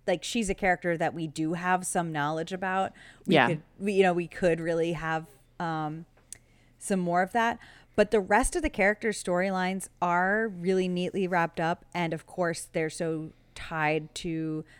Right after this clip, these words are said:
Speaker 1: the start of the next story, which is Treasure Island, that
Speaker 2: Mm-hmm.
Speaker 1: I think I would actually love a reimagining by the same showrunners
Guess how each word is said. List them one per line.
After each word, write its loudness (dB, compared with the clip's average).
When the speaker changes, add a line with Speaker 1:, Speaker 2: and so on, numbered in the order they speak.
Speaker 1:
the -6
start 0
of -6
the -6
next -8
story, -4
which -6
is -6
Treasure -6
Island, -4
that 4
Speaker 2:
Mm-hmm. 6
Speaker 1:
I 4
think 0
I 6
would 2
actually -8
love 0
a 0
reimagining -4
by -2
the -10
same -6
showrunners -6